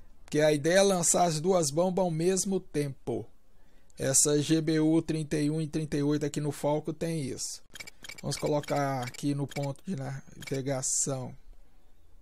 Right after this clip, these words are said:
o S T P T, ou designação do T G P. Aqui é dez,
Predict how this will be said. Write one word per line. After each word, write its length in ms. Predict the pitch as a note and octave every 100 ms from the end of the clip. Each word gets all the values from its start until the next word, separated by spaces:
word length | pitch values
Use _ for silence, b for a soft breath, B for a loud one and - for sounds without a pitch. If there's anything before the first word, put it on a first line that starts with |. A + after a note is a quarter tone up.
| - - -
o 160 | B2+
S 520 | C#3 C#3+ - C#3 A2+ A#2+ - -
T 300 | D3 D3 A#2+ -
P 180 | C#3 A#2
T, 380 | - C#3+ C#3 - - - - - - - - - - - - - -
ou 180 | C3+ C#3 - - - - - - - - -
designação 1120 | C#3 C#3 C#3+ D3 C3+ - - - D3+ D#3 D#3 - -
do 140 | C3+ B2+
T 300 | - D3 D3
G 300 | C#3+ C3+ - -
P. 240 | C3+ A#2 - - - - - - - - - - - - - - - - - - - -
Aqui 380 | B2+ A#2+ B2+
é 80 | A#2
dez, 760 | A2+ B2 C3 D3+ G3 G3+ -